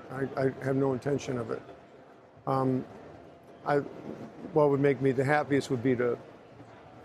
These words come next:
you know, put my boots on and, and for both of us to go back into work and, and, and be able to trust each other and, and work at the work that we've both spent a lot of time developing the,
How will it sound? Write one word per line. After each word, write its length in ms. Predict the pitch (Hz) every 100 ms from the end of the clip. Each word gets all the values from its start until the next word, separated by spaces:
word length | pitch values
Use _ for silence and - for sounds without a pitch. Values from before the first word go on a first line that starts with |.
| -
you 80 | 139
know, 40 | 120
put 180 | 151
my 120 | 135 135
boots 320 | 123 135 -
on 180 | 135 135
and, 220 | 127 120 -
and 220 | 131 117 - - -
for 180 | - 131 110 - 127 -
both 200 | 135 135
of 60 | 127
us 100 | 123
to 100 | 131
go 140 | 127
back 280 | 120 123 120
into 180 | 135 123
work 320 | 120 127 127
and, 240 | 123 123 123 -
and, 220 | 131 127 117 - - - -
and 140 | 135
be 60 | 143
able 200 | 131 127
to 60 |
trust 260 | - 143 -
each 200 | 131 -
other 260 | 127 123 123
and, 180 | 123 - - - - - -
and 300 | 139 135 120 - 135
work 260 | 135 151 143
at 100 | 113
the 80 |
work 240 | 123 135 123
that 80 | 131
we've 220 | 127 110
both 380 | 135 127 - -
spent 220 | - 127
a 20 |
lot 220 | 123 127
of 100 | 123
time 240 | - 131 120
developing 640 | 120 127 127 123 123 123 117 - - -
the, 100 | 127